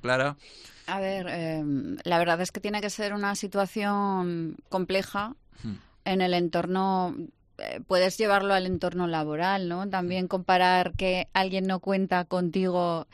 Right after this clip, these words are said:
Speaker 2: eh, eh, tiene que ser duro, tiene que ser duro, y entiendo que cuando vas a entrenar a diario y, mm, tú das, lógicamente, si eres profesional, el cien por cien de ti y no se cuenta, pues claro,
Speaker 1: Mm.
Speaker 2: yo entiendo esa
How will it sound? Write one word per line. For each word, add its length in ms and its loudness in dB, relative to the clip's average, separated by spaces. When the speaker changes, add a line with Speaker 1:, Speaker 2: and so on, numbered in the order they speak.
Speaker 2:
eh, 160 0
eh, 180 -2
tiene 180 0
que 80 -2
ser 160 2
duro, 380 -2
tiene 200 -2
que 60 -2
ser 200 0
duro, 500 0
y 320 0
entiendo 480 0
que 100 -6
cuando 240 0
vas 220 0
a 40 0
entrenar 920 2
a 120 2
diario 640 0
y, 520 -2
mm, 280 -2
tú 140 -6
das, 420 2
lógicamente, 680 0
si 240 -4
eres 160 -4
profesional, 520 0
el 80 -2
cien 140 -4
por 120 -6
cien 160 0
de 100 0
ti 320 -4
y 80 -2
no 120 0
se 140 -8
cuenta, 380 -2
pues 160 -10
claro, 320 -2
Speaker 1:
Mm. 160 -6
Speaker 2:
yo 100 -2
entiendo 380 0
esa 880 0